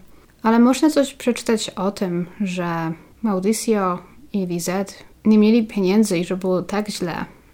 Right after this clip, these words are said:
że musieli pożyczać się od sióstr Casimiro, od niań, które zatrudniali.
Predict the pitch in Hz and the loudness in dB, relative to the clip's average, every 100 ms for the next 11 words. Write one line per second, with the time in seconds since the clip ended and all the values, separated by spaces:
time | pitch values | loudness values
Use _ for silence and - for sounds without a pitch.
0 | - 185 185 175 175 175 180 - 202 196 | -14 -8 -4 -2 -2 -2 -4 -4 -2 -4
1 | 196 196 202 214 202 - 202 196 185 185 | -4 -4 -2 -4 -6 -6 -2 -2 -2 -6
2 | - 190 185 - - 214 202 208 208 190 | -6 -4 -4 -8 -6 -4 -2 2 2 0
3 | - - - _ _ 196 175 202 190 180 | -6 -14 -20 _ _ -6 -2 0 0 -4
4 | - 156 156 165 - 170 160 160 180 | -10 -10 -10 -10 -10 -6 -8 -8 -14